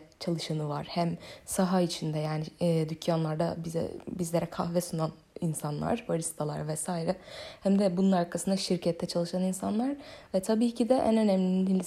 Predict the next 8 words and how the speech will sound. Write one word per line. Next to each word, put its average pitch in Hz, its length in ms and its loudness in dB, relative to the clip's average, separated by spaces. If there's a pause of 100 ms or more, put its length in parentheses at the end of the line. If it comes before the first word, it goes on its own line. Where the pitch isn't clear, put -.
(340)
en 202 100 2
önemli 185 360 4
konulardan 165 600 0
biri 165 140 -2
olan 165 280 -2
da 240 60 0
fabrikalarda 175 720 0
çalışan, 165 520 -4